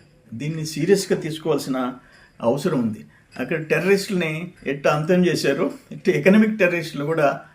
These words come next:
మోడీ గారు సీరియస్గా తీసుకొని అంత, అంతం చూ-, అంతు చూడాల్సిన అవసరం ఎంతైనా ఉంది. ఏదేమైనా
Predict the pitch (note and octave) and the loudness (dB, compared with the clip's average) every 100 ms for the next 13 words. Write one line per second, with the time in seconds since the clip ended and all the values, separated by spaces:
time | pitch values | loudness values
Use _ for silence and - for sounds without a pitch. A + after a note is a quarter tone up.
0 | _ _ - C3 C#3 E3 E3 - C#3+ C#3+ | _ _ -10 -4 -2 2 0 0 -2 -4
1 | C#3+ B2+ B2 - B2+ B2 B2 - _ _ | -6 -8 -8 -4 -2 0 -2 -8 _ _
2 | A#2 C#3 D3+ - C3+ C#3+ D#3 C#3+ - E3+ | -6 -6 -6 -6 -4 -2 -2 -4 -4 -4
3 | G3 F#3 D#3 D#3 D3 C3+ C3 A2 - _ | -4 -4 -2 0 0 -2 -4 -8 -14 _
4 | - A2+ C3 C3 C3+ B2 A#2 C3 A#2+ G2+ | -6 -4 -4 -4 -2 -2 0 0 0 -4
5 | - - - - C3+ F3 F3+ F3 E3+ E3 | -8 -16 -20 -8 0 4 6 4 2 2
6 | E3+ | 0